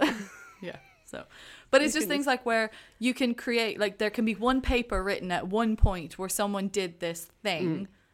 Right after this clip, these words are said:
Speaker 2: and then it just, like, it gets actually properly analyzed, and, you know, we continue on in our scientific exploration,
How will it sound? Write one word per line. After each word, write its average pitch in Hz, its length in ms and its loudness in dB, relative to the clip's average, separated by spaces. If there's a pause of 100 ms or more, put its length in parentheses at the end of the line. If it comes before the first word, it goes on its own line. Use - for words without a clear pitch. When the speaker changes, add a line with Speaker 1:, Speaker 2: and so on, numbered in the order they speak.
(540)
Speaker 2:
and 208 240 2
then 196 500 -2 (1400)
it 226 200 0
just, - 420 -2
like, 196 280 0
it 208 160 0
gets 196 240 -2
actually 185 480 2
properly 180 720 0
analyzed, 170 800 0 (240)
and, 165 520 -8 (120)
you 226 100 -2
know, 185 80 -2
we 175 120 -4
continue 190 440 -4
on 185 200 2
in 180 100 -6
our 170 100 -6
scientific 170 380 -8
exploration, 220 720 -4